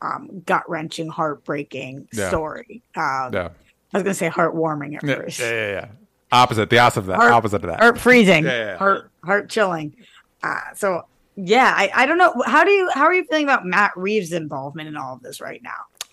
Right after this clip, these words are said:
Speaker 2: Um, sure. I, I like the Batman a lot, actually. Um, I, it definitely has problems. I think it's about an hour too long. <laughs>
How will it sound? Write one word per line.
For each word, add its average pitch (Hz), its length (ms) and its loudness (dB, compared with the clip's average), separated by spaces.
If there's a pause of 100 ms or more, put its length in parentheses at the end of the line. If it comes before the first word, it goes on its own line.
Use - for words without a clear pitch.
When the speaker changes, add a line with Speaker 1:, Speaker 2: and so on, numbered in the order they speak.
Speaker 2:
Um, 208 400 0
sure. 127 460 0
I, 151 140 4
I 135 120 2
like 151 220 4
the 143 60 -8
Batman 123 420 0 (100)
a 110 60 2
lot, 98 360 -2
actually. 170 520 -6
Um, 110 400 0
I, 113 120 -2
it 120 280 -6
definitely 117 280 -2
has 107 100 -6
problems. 107 320 -4
I 101 40 -6
think 101 140 -6
it's 92 80 -12
about 95 220 -4
an 90 60 -6
hour 92 180 -6
too 101 180 -8
long. 95 260 -2
<laughs> 165 360 -2